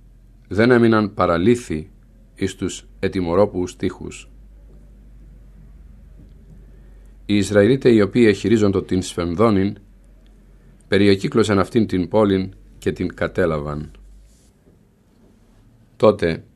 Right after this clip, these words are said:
ο βασιλεύς των Μωαβιτών, όταν είδεν ότι ο πόλεμος εστράφη καταστρεπτικός εναντίον του, επήρε μαζί του επτακοσίους άνδρας, οι οποίοι μπορούσαν να χειρίζονται τη σπάθην,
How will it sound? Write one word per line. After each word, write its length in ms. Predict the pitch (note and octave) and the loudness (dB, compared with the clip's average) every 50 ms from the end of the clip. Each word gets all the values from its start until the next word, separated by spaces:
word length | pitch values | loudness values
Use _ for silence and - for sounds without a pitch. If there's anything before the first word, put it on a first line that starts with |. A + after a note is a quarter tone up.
| _ _ _ _ _ _ _ - | _ _ _ _ _ _ _ -6
ο 100 | F2+ E2+ | -4 -2
βασιλεύς 460 | F#2 F2 - - G2 G#2+ B2 B2 - | -2 -2 -2 -2 0 0 0 0 0
των 180 | - G#2 F#2 F#2 | -4 -2 -2 -2
Μωαβιτών, 720 | F2 E2+ E2 E2 D#2 E2 D#2+ D#2+ A#2+ A#2 G2+ E2 D#2 D#2+ - _ _ _ _ _ _ _ _ _ _ _ _ _ _ _ _ _ - | -2 -2 -2 -4 -4 -4 -6 -4 -2 -2 -2 -4 -6 -8 -14 _ _ _ _ _ _ _ _ _ _ _ _ _ _ _ _ _ 0
όταν 300 | G#2+ A#2 A2+ A#2+ B2 C3 | 0 2 2 2 2 4
είδεν 280 | C3+ B2+ A2 A#2 A2+ | 2 2 2 2 0
ότι 200 | A2 G2+ - - | 0 -2 -2 -2
ο 100 | G2+ E2+ | -4 -4
πόλεμος 680 | D#2 - A2+ A2+ G2 F2 F2+ F2+ F2 E2 - - - _ - | -2 0 0 2 2 2 0 0 -2 -4 -6 -12 -14 _ -8
εστράφη 680 | F#2 E2+ - - - - A2+ A2+ G2+ - - F2 E2 | -6 -6 -6 -8 -6 -2 -2 -2 -2 -2 -6 -6 -6
καταστρεπτικός 1080 | D#2+ - - G2+ - - F2+ E2+ - - F#2 E2+ E2 - - E2+ - - A#2+ A2+ - - | -6 -6 -6 -6 -2 -2 -4 -4 -4 -6 -8 -8 -8 -8 -12 -10 -2 -2 -2 -2 -2 -4
εναντίον 540 | F2+ E2+ D#2+ D#2+ D#2+ G2 A2 G2+ E2+ E2 | -6 -6 -6 -6 -4 -2 -2 -2 -2 -4
του, 220 | E2 - E2 F2+ - _ _ _ _ _ _ _ _ _ _ _ _ _ _ _ _ _ | -6 -8 -10 -12 -12 _ _ _ _ _ _ _ _ _ _ _ _ _ _ _ _ _
επήρε 360 | - G2 F#2+ - - C3+ C3 B2 | -4 -4 -2 2 4 4 4 4
μαζί 320 | A2+ A2 F#2+ G2 A#2+ B2 | 4 2 2 0 0 -2
του 120 | B2 - | 0 0
επτακοσίους 760 | G2+ - - - F#2+ E2+ - F2+ E2 - - B2 A2+ G2 - - | -2 -2 -2 -4 -4 -4 -4 -4 -6 -4 -2 -2 -2 -2 -2 -2
άνδρας, 600 | G#2 F#2+ E2 D#2 D2+ D2+ D2+ - - - - _ _ _ _ _ _ _ _ _ _ _ _ _ _ - | -2 -2 -2 -2 -6 -6 -8 -10 -14 -20 -20 _ _ _ _ _ _ _ _ _ _ _ _ _ _ -8
οι 100 | F2+ F2 | -6 -6
οποίοι 400 | E2 - - A2 A#2 A2+ G2+ F2+ | -6 -2 0 2 2 2 2 0
μπορούσαν 420 | E2+ F2 F2+ A2+ A#2+ - A2+ G2 | 0 0 0 0 0 -2 -2 -2
να 100 | F#2+ F2+ | -2 -4
χειρίζονται 500 | E2+ - - G2 G2+ G#2+ G2+ F#2+ F#2 F2 | -4 -6 -6 -4 -2 -2 0 -2 -2 -2
τη 160 | E2 - - F2 | -6 -8 -10 -10
σπάθην, 640 | - - - - G#2 F#2+ - - E2+ D#2+ E2 E2+ | -10 -8 -2 -2 -2 -2 -2 -6 -8 -8 -8 -10